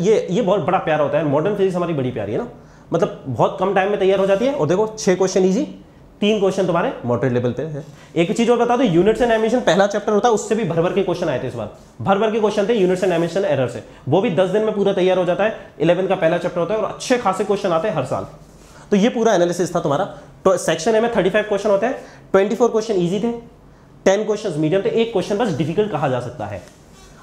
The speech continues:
अब आता है section B पे, है ना। तो देखो overall ये है, फिफ्टीन में से पाँच question easy थे,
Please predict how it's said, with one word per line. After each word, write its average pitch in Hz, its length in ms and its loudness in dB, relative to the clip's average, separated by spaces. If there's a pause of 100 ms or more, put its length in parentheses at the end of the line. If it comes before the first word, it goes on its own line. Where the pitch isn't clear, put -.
अब 180 120 4
आता 202 140 0
है 233 60 -4
section 202 320 0
B 143 100 2
पे, 110 100 -2
है 110 60 2
ना। 135 100 -2 (760)
तो 190 80 4
देखो 220 180 2
overall 214 320 2
ये 240 180 2
है, 262 60 -2 (460)
फिफ्टीन 240 320 2
में 240 120 4
से 240 140 2 (140)
पाँच 202 240 2
question 226 320 2
easy 185 220 0
थे, 226 140 4